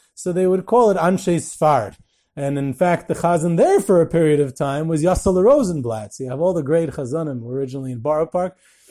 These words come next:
Um, and, uh, he, it was actually the, uh, that doesn't, that doesn't stand good for their history of Anshe Sfard,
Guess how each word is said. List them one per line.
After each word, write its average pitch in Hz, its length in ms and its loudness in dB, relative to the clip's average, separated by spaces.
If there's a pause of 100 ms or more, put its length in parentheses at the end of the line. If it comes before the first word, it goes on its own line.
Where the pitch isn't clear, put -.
(200)
Um, 135 640 -2 (640)
and, 139 320 -4
uh, 135 360 2 (380)
he, 160 120 -2
it 175 260 0
was 143 320 -4
actually 160 800 -2 (380)
the, 131 680 -4
uh, 131 120 -4 (920)
that 113 180 -12
doesn't, 117 280 -10
that 117 220 -12
doesn't 143 220 -6
stand 131 300 -6
good 170 160 -2
for 147 100 -6
their 117 160 -4
history 117 380 -8
of 110 80 -10
Anshe 117 260 -12
Sfard, 123 460 -8